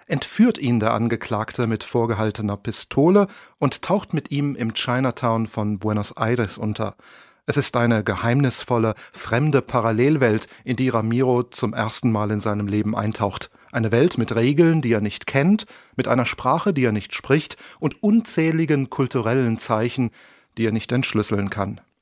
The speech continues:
Zugegeben, das klingt wie eine düstere Vision, wie ein traumatisches Erlebnis für den armen Ramiro. Aber weit gefehlt, der Argentinier erlebt eine Reihe grotesker Abenteuer.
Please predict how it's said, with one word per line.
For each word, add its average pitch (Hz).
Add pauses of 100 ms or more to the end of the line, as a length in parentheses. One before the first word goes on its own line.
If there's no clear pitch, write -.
(320)
Zugegeben, 120 (220)
das -
klingt 185
wie 131
eine 120
düstere 143
Vision, 117
wie 127
ein 117 (180)
traumatisches 120
Erlebnis 113
für 131
den 117
armen 110
Ramiro. 110 (320)
Aber 139 (360)
weit 107
gefehlt, 131 (440)
der 120
Argentinier 120
erlebt 117
eine 117
Reihe 131 (220)
grotesker 123
Abenteuer. 143